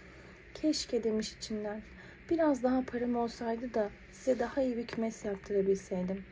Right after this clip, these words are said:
Sonra tavukları sevmiş ve yumurtalarını toplamış.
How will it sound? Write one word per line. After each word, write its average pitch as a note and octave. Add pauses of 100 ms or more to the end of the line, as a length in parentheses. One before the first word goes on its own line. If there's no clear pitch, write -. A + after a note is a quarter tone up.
(500)
Sonra D4+
tavukları A#3
sevmiş F3 (240)
ve C4
yumurtalarını G#3
toplamış. E3+